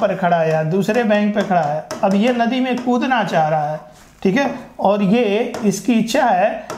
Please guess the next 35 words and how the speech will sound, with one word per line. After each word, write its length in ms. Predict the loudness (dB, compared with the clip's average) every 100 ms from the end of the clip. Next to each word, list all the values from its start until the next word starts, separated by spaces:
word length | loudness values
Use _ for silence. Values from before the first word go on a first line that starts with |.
| -6
कि 100 | 0
मैं 460 | 2 2 0 -2 -4
A 160 | 0 0 2
point 280 | 0 2 0
से, 200 | -2 -2 -2 -4 -16 -4
इसकी 260 | -2 0 0
इच्छा 220 | 2 2
मैं 260 | 2 -2 0
ओ 200 | 0 0
से 280 | -2 0 -2 -4 -14 -8 0
direct 720 | 2 2 0 -2 -2 -8 -2
ए 120 | 0 2
पर 140 | 0 0
चला 240 | 0 2
जाऊँ, 300 | 2 0 -4 -10 -18
समझ 240 | -6 0 2
रहे 100 | 2
हो 60 |
ना? 360 | 0 -2 -8 -18 -20 -14 -2
इसकी 320 | -2 2 0
इच्छा 240 | 2 2
है 140 | 2 2
direct 560 | 0 2 0 -2 0
ओ 160 | 2 2
से 240 | 0 -2 0
ए 100 | 0
पर 240 | 0 0
जाऊँ, 260 | 0 -2 -6 -14 -20 _ _ 0
ठीक 120 | 0
है, 140 | 2
जहाँ 360 | 2 2 2 0
है 140 | 0 -2
सीधा 360 | 0 2 2
वहाँ 340 | 2 0 -2 -4
जाए। 180 | -4